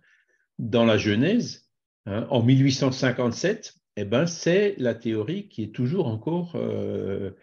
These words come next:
euh, en vigueur aujourd'hui, hein, c'est-à-dire que, euh, il y a, il y a donc, dans le Big Bang, il y a eu de la matière qui a été ép-, éparpillée comme ça dans l'univers, hein, donc c'était de la poussière au début,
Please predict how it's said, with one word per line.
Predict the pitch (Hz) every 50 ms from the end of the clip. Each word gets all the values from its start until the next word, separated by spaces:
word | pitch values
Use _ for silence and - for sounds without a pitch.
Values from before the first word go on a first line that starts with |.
| _ - - - - _ _ _ _ 220
euh, | 156 104 101 98 98 98 98 95 95 95 98 95 95 95 - -
en | 113 113
vigueur | 101 107 107 104 135 160 175 160
aujourd'hui, | 139 131 135 151 135 135 151 170 180 170 143 - - _ -
hein, | 113 113 127
c'est-à-dire | 127 - 123 - 120 110 107 107 107 101 - -
que, | - 123 120 120 104 - - - _ _ _ _ _ _ _ -
euh, | - 110 101 98 98 95 -
il | 104 98 95 - 98
y | 95 104
a, | -
il | - 101
y | 104 101
a | 95 95 92 92 92 90
donc, | 90 101 98 - - -
dans | 92 87 90 98 101 107 107
le | 107
Big | 98 95 104 107 104
Bang, | 104 117 120 120 123 117
il | 101
y | 95
a |
eu | 95 98
de | 92
la | 104 98
matière | 98 104 101 98 - - 131 123 120 120
qui | -
a | 104
été | 101 85 - 98 101 104 98 95 95 104
ép-, | 110 - - - -
éparpillée | 117 107 104 - 110 - - - 123 117 113
comme | 120 107 104
ça | - 120 110
dans | 101 104 104
l'univers, | 101 101 101 104 104 101 113 156 196 233 233 -
hein, | 139 151 165
donc | 139 113 110
c'était | - - 104 104 -
de | 107 101
la | 104 95
poussière | - - 120 117 117 - 156 147 151 139 135
au | 123
début, | 117 117 117 117 117 185 233 240 240 -